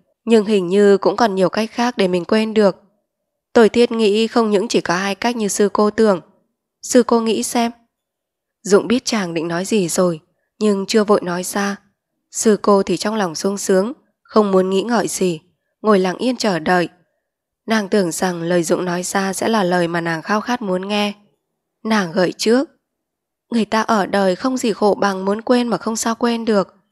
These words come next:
Không có gì có thể giúp cho mình quên." Dũng đáp lại, "Thưa sư cô, sư cô muốn quên, như ý tôi nghĩ." Lúc đó Dũng thấy sư cô nhìn mình một cách nồng nàn,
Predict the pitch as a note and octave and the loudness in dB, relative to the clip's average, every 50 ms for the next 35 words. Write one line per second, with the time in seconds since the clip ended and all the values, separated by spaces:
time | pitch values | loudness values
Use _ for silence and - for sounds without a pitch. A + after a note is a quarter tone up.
0 | _ _ _ _ _ _ _ _ _ _ - - B3+ G#3+ - - G#3 G3+ G3+ - | _ _ _ _ _ _ _ _ _ _ 0 0 0 0 2 0 0 0 0 0
1 | A#3+ A3 G3 F3 - - G#3 - C4 A#3+ F3+ D#3+ A3+ A#3+ - - B3 A#3 A3+ G#3+ | 2 2 2 2 2 0 0 0 2 0 2 2 0 0 0 0 -2 -2 -2 -4
2 | F#3+ E3 D#3+ - A3 A3+ A#3 A#3 - _ _ _ _ _ _ _ _ _ _ _ | -6 -6 -4 -2 -2 -2 -2 -4 -8 _ _ _ _ _ _ _ _ _ _ _
3 | _ _ _ _ _ - - G3 F3+ C3+ E3 G#3 G#3 A#3 - A#3+ G3+ F#3+ F3 E3 | _ _ _ _ _ -4 0 2 2 2 0 -6 -6 -6 -6 -6 -6 -4 -4 -6
4 | - _ _ _ _ _ _ _ _ _ _ _ _ _ _ _ _ - A3+ G#3 | -8 _ _ _ _ _ _ _ _ _ _ _ _ _ _ _ _ -2 0 0
5 | - - G#3+ G3+ F#3+ - - G3+ G3+ G3+ G3 _ _ _ _ _ _ _ - - | 2 2 0 0 0 0 0 2 2 2 0 _ _ _ _ _ _ _ -2 2
6 | B3 A#3 - - A3+ G#3+ G#3 G3+ G3+ G#3+ G#3+ - A#3 A3 A3 A3 A3 _ _ _ | 2 2 4 2 0 2 2 -2 -4 -4 -4 -2 0 0 0 0 -4 _ _ _
7 | _ _ _ _ _ - B3 A#3+ - - G#3+ - B3 A#3 A3+ A3 A3 A3 G#3 A3 | _ _ _ _ _ -2 0 2 2 2 2 2 2 2 2 2 0 -2 -2 0
8 | A#3 A#3+ A#3 A3+ A3 - _ _ _ _ _ _ _ _ _ _ _ _ _ _ | -2 -2 -4 -6 -6 -10 _ _ _ _ _ _ _ _ _ _ _ _ _ _
9 | _ - G#3 A3+ A3+ - - - F3+ E3+ E3+ F3 F#3 G3 F#3+ G#3 - - - G#3 | _ 0 2 2 2 2 0 -2 -2 -2 -2 -4 -6 -2 -2 -2 -2 -2 -2 -4
10 | G3 - - A#3+ A3+ - - A#3 A3+ G#3+ G#3 G3 F3 E3+ F3 F3+ F3 E3+ E3 E3 | -4 -2 0 0 -2 2 2 0 0 2 0 -2 -2 -2 -2 -2 -2 -2 -6 -6
11 | - - D4 C#4+ A#3 A3 G3 F3+ E3+ F3 F3+ F3+ F3 E3+ D#3+ | -6 -6 -8 -4 -2 -2 -2 -2 -2 -2 0 0 0 -2 -4